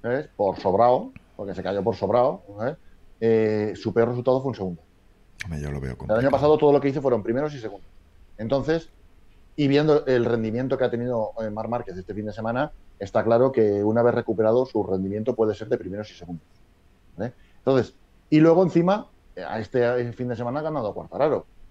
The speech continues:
Speaker 1: pero es que el fin de semana que viene puede ganar, eh, Viñales, o puede Ducati encontrar otra cosa más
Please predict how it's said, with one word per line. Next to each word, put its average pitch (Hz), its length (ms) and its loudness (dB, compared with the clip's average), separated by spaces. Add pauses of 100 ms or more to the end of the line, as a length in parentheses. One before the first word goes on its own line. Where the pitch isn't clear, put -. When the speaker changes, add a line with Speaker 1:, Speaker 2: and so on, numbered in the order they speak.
(360)
Speaker 1:
pero 95 160 0
es 90 60 -4
que 113 80 -4
el 101 80 0
fin 107 100 -4
de 107 60 -4
semana 110 260 -2
que 104 100 -2
viene 113 200 0
puede 135 220 2
ganar, 98 520 -4
eh, 92 500 -8
Viñales, 113 520 -6 (300)
o 110 120 2
puede 120 260 6
Ducati 131 580 4 (100)
encontrar 120 720 0 (1500)
otra 147 340 2
cosa 131 340 2
más 127 600 -2